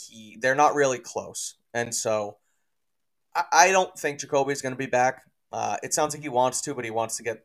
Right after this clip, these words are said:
the money he's, he's deserving of, and rightfully so. Um, he, he would fit the system in a s-, in the slot, but he's gonna command too much money. They have the picks, they have the dra-, um, they have the picks, they have the cap space to make other moves at wide receiver. So at the end of the day, I probably,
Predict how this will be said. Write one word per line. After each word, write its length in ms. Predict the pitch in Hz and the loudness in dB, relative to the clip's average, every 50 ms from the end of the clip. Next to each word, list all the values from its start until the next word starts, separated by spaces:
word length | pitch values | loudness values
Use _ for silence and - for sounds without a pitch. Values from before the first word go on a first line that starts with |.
| _ | _
the 80 | _ 110 | _ -12
money 200 | 107 110 113 113 | -10 -10 -10 -10
he's, 360 | 113 110 107 - - - - _ _ _ | -12 -12 -14 -14 -14 -14 -16 _ _ _
he's 320 | _ 113 113 113 107 - - | _ -20 -18 -18 -16 -16 -18
deserving 540 | - - 107 104 104 107 113 135 143 151 156 | -16 -16 -12 -10 -8 -8 -8 -8 -8 -6 -6
of, 200 | 165 175 170 - | -8 -8 -6 -6
and 300 | 104 110 110 107 107 107 | -2 -2 -2 -2 -2 -2
rightfully 380 | 110 113 110 - 107 107 107 | -4 -4 -4 -6 -10 -12 -10
so. 320 | - - 104 90 78 - - _ _ | -10 -8 -8 -8 -10 -12 -16 _ _
Um, 420 | 104 107 107 104 104 104 104 101 _ _ _ _ _ _ _ _ _ _ _ _ _ _ _ _ _ _ _ _ _ _ _ _ | -8 -8 -8 -6 -8 -12 -14 -18 _ _ _ _ _ _ _ _ _ _ _ _ _ _ _ _ _ _ _ _ _ _ _ _
he, 160 | - - 147 | -14 -12 -12
he 300 | 139 - - - 160 156 | -10 -10 -10 -6 -2 0
would 160 | 151 147 147 | 0 0 0
fit 240 | - - 170 175 175 | 0 0 0 0 2
the 80 | 175 | 0
system 560 | 175 - 147 131 - - 135 131 131 127 - _ - | 0 0 0 0 0 -2 -2 -4 -6 -10 -14 _ -6
in 120 | 135 131 | -4 -4
a 20 | 131 | -2
s-, 200 | 127 - - - | -2 -4 -4 -4
in 140 | - 131 127 | -6 -6 -6
the 80 | 123 120 | -4 -6
slot, 380 | - - 107 104 104 101 - _ | -6 -4 -4 -4 -4 -4 -6 _
but 220 | - 107 104 - - _ _ _ _ | -4 -4 -4 -4 -8 _ _ _ _
he's 200 | _ - 196 208 | _ -2 0 2
gonna 180 | 190 208 196 190 | 4 4 2 2
command 280 | - 175 156 156 151 151 | 2 2 2 2 2 2
too 100 | - 147 | 0 -2
much 180 | 139 135 - - | -2 -2 0 0
money. 380 | 123 120 120 120 120 117 _ _ _ _ _ _ _ | 0 0 0 0 -4 -6 _ _ _ _ _ _ _
They 120 | 117 120 | 0 2
have 240 | 113 139 139 143 147 | 8 8 8 8 8
the 80 | 135 131 | 2 -4
picks, 340 | - 143 135 127 - - - | 0 2 2 2 2 0 -4
they 120 | 120 113 | -4 2
have 200 | 117 123 120 120 | 4 4 4 4
the 140 | 120 120 - - _ _ | 2 -4 -6 -8 _ _
dra-, 260 | - 117 113 110 - - | 0 2 2 2 2 4
um, 420 | 120 117 110 110 107 110 107 107 - _ _ _ _ _ _ _ | 4 4 4 4 2 0 -6 -14 -18 _ _ _ _ _ _ _
they 80 | - 135 | 0 0
have 80 | 135 | 0
the 60 | 131 120 | 0 -4
picks, 320 | - 147 147 139 143 - | 2 4 4 4 4 0
they 100 | - 113 | -2 0
have 220 | 120 113 113 110 - | 2 2 2 2 0
the 380 | 117 113 110 107 107 107 107 _ _ | -8 -12 -12 -12 -14 -16 -18 _ _
cap 220 | _ - 113 110 - | _ 0 0 2 0
space 320 | - - 113 110 104 - - | -2 -4 -4 -4 -4 -6 -8
to 180 | - - 120 | -8 -10 -8
make 160 | 113 107 107 - | -8 -8 -4 0
other 220 | 110 120 120 117 | 0 0 0 -2
moves 200 | 113 117 120 113 | -4 -6 -6 -6
at 60 | 113 | -2
wide 180 | 101 117 113 107 | 2 2 2 2
receiver. 380 | 110 107 - 117 110 107 113 110 | 0 -4 -6 -8 -6 -8 -6 -6
So 180 | - 110 107 110 | -6 -6 -6 -6
at 60 | 107 | -2
the 80 | 127 | 0
end 120 | 143 156 147 | 0 2 2
of 40 | 123 | 0
the 60 | 113 | 2
day, 160 | 113 107 101 | 0 0 0
I 80 | 101 101 | 0 -2
probably, 320 | - - 107 98 95 90 | -2 -4 -8 -8 -8 -4